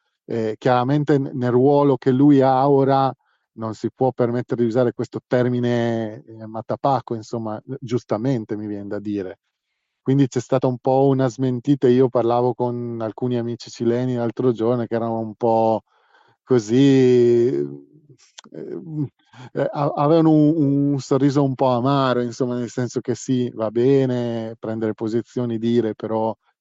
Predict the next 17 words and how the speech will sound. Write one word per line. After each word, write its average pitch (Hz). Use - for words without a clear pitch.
eh, 107
cioè, -
è 117
una 107
cosa 113
anche 113
che, 104
che, 107
che -
è -
passata 107
da 107
dieci 104
anni, 120
insomma, 110
quindi 117
non, 117